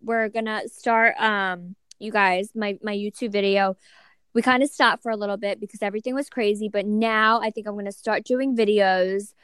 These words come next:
but I don't know when we're, we can all get together. Like, I feel like I'm gonna do vlogs and stuff, but I don't know when it's okay for us to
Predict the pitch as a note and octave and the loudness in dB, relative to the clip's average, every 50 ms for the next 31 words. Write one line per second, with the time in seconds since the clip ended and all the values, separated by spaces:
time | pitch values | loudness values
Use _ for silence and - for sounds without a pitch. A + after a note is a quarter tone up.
0 | _ _ _ _ _ - - A3 A3 G#3+ - - _ _ _ _ _ _ _ _ | _ _ _ _ _ 2 4 6 6 6 4 2 _ _ _ _ _ _ _ _
1 | _ _ _ - - A3+ A#3+ B3 A#3 B3 B3 A#3+ G#3+ A#3 A3+ A3+ A3 A3 G#3 G#3+ | _ _ _ -4 -2 -2 -2 -2 -4 -4 -4 -4 -2 -2 -2 -2 -2 -4 -2 -2
2 | G#3 G3+ G3 - G3 G#3 G#3 - A3+ A3 - G3+ G3+ G3 G3 G3 G3 - - G3+ | -4 -4 -4 -6 -6 -8 -8 -6 -6 -4 -2 0 -2 0 0 -2 -4 -4 -4 -2
3 | G3 F#3 E3 D#3 D#3+ E3+ F#3+ - A3 A3+ - C#4+ C#4 D4 E4+ E4 D#4+ D#4 D4 C4 | -2 0 0 0 0 0 2 4 2 2 6 6 4 4 4 2 2 2 0 2
4 | C4 A#3+ A3 G3 F#3 F#3 F#3+ G3 - - C4+ C#4+ - - D#4+ D#4+ E4 - _ _ | 0 0 4 6 6 6 6 4 2 -2 -4 -4 0 2 2 2 2 0 _ _
5 | _ - _ - B3 A3+ A#3+ A#3+ B3 A#3 A#3+ A#3+ A#3 A#3 A3 A3 A3 G#3+ F#3+ G3+ | _ -18 _ 2 4 4 4 4 0 -4 -6 -6 -4 -2 -2 -2 -4 -4 -6 -4
6 | A3 A3 G#3+ G#3+ G#3 G3+ G3 G3 - G#3 G3+ - - G3+ - - - G#3+ G#3 G#3 | -4 -4 -4 -4 -6 -8 -10 -8 -10 -10 -10 -6 -8 -8 -8 -4 -2 -2 -2 -2
7 | - G3+ - - F3 F3 F3 - - - _ - G3+ F#3 E3+ D#3+ D#3+ E3 | -2 -4 -2 0 -2 -2 -4 -8 -18 -20 _ -6 -2 -2 -2 -2 -2 -4